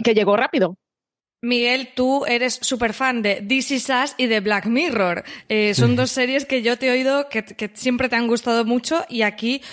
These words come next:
Speaker 2: muchas personas han hecho ese comentario de que Years and Years es un poco esa fusión imposible entre This Is Us y Black Mirror con lo que eras público cautivo totalmente de esta miniserie, ¿no?
Speaker 3: Y sin embargo,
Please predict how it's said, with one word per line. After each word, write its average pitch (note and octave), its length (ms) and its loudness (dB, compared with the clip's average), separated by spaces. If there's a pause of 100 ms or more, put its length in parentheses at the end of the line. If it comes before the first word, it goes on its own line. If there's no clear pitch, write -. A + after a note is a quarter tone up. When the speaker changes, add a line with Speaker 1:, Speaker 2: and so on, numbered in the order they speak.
(140)
Speaker 2:
muchas A#3+ 320 -2
personas B3 540 -2
han A3+ 120 -4
hecho A#3 200 -6
ese B3 140 -4
comentario A#3 580 0
de A#3+ 120 0
que G#3+ 140 0
Years A3 240 0
and A#3+ 140 0
Years A#3 260 0
es G#3+ 80 -6
un A#3 100 -2
poco A3 320 0 (220)
esa A#3 180 -2
fusión B3 320 -2
imposible A#3 480 0
entre A3+ 260 -2
This G#3+ 180 -2
Is A3+ 120 -6
Us A3+ 140 -2
y A#3+ 80 0
Black G#3 180 0
Mirror G#3+ 320 0 (220)
con A3 180 2
lo G#3+ 140 2
que G3+ 100 2
eras A3 200 2
público A3+ 340 0
cautivo G#3 760 0
totalmente G3 560 -2
de G3 360 2
esta G3 200 -4
miniserie, G3 560 -2
¿no? G3 160 -6 (800)
Speaker 3:
Y C3+ 160 -6
sin B2+ 220 -2
embargo, A#2 640 -4